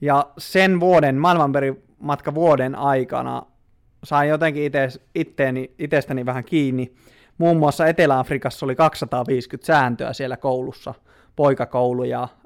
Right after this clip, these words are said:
itse luin vain yhden säännön, joka oli, että muista, että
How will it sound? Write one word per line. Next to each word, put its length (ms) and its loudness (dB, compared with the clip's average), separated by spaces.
itse 280 0
luin 280 0
vain 220 0
yhden 320 0
säännön, 380 -6
joka 260 -8
oli, 160 -8
että 180 -12
muista, 320 -6
että 240 -12